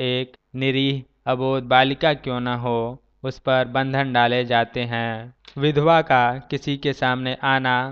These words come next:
अपशगुन माना जाता है। क्या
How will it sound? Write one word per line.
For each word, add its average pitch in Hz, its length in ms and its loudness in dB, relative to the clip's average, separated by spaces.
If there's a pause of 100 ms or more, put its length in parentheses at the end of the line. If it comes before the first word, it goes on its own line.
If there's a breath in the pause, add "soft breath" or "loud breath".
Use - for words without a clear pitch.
(540)
अपशगुन 139 720 0
माना 127 340 2
जाता 123 400 4
है। 123 480 0 (340)
क्या 127 380 4